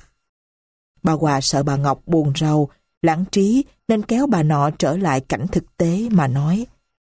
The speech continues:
"Cô nên kiếm thế mà giải buồn, đi chỗ này chỗ kia chơi cho khỏe trí, chớ lục đục ở trong nhà này hoài không nên. Cô muốn đi lên Bình Phước xem chỗ ở hồi nhỏ và viếng mồ mả ông bà hay không?"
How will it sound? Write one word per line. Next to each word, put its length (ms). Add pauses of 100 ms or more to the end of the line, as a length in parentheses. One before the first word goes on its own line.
(140)
"Cô 120
nên 240 (100)
kiếm 260
thế 300
mà 180
giải 280
buồn, 340 (280)
đi 160
chỗ 120
này 280
chỗ 220
kia 200 (100)
chơi 260
cho 220
khỏe 200 (100)
trí, 340 (380)
chớ 120
lục 280
đục 180
ở 180
trong 220
nhà 240
này 260
hoài 300
không 200
nên. 280 (600)
Cô 100
muốn 240
đi 120
lên 220
Bình 160
Phước 280 (180)
xem 280
chỗ 200
ở 220
hồi 240
nhỏ 320 (260)
và 220 (100)
viếng 280
mồ 200
mả 340
ông 180
bà 220
hay 140
không?" 240